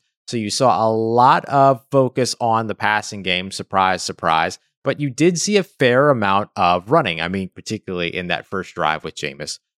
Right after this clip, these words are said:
Winston. Now let's take a look at the way that the New Orleans Saints utilize these personnel groupings with,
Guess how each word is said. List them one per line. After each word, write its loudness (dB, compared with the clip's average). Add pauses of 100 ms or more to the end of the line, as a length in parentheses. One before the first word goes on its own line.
(140)
Winston. -4 (280)
Now 4
let's 0
take -2
a 2
look 2 (100)
at 0 (100)
the -4
way -2
that -4
the -6
New -8
Orleans -4
Saints -6
utilize -2
these -8
personnel -4
groupings -8
with, -4